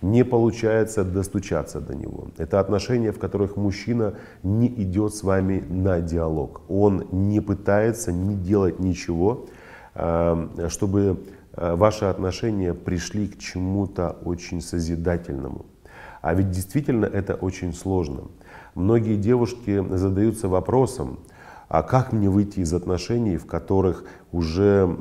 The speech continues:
м, нет ни чувств, в которых нет любви, в которых нет страсти, в которых нет взаимопонимания? У нас дети,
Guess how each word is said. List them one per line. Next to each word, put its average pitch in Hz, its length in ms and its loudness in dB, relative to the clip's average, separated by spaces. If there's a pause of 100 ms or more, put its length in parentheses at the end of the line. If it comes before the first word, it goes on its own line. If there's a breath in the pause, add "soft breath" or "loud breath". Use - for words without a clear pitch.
(120)
м, 85 580 -2
нет 113 240 4
ни 113 140 0
чувств, - 540 -6 (260 loud breath)
в - 100 -20
которых 101 420 2
нет 107 260 2
любви, 82 420 0
в 73 100 -6
которых 95 380 -2
нет 101 220 0
страсти, 82 520 -4
в 82 60 -14
которых 87 400 0
нет 92 200 0
взаимопонимания? 85 1000 -2 (320 loud breath)
У 85 80 -4
нас 101 300 2
дети, 85 520 -2